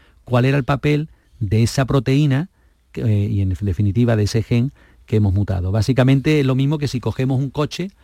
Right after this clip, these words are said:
y lo vamos despistando, ¿no? Si le quitamos la rueda, pues vemos que siguiendo el coche sigue encendiendo la luz. Entonces deducimos que la luz no tiene nada que ver con la rueda,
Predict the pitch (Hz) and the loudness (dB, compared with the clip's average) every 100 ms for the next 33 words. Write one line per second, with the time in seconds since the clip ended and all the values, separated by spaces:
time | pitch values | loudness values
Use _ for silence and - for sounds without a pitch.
0 | _ _ - 123 113 120 110 110 - 104 | _ _ -4 -2 0 0 0 0 -2 0
1 | 101 90 92 190 - - 101 - 101 113 | 0 2 0 0 -4 -2 -2 0 0 2
2 | 120 127 117 147 160 160 170 98 101 117 | 2 2 2 2 2 0 -4 -4 -2 -2
3 | 131 - 113 113 117 120 - 110 127 120 | -4 -4 -2 0 0 -2 -4 -2 -2 -2
4 | 131 139 131 113 113 113 107 107 147 190 | -2 -2 -2 0 0 2 2 2 2 0
5 | - _ - - - 98 113 101 120 113 | -4 _ -20 -20 -8 -2 0 0 0 0
6 | 104 - 139 139 208 - _ _ - 131 | 0 2 2 2 -2 -10 _ _ -2 0
7 | 156 190 _ _ - 110 104 151 190 - | 0 -2 _ _ -4 -2 2 0 0 -6
8 | _ - 120 117 123 117 117 110 110 107 | _ -4 -2 0 0 0 0 0 0 0
9 | 110 104 123 185 107 73 | 0 0 0 0 -2 -6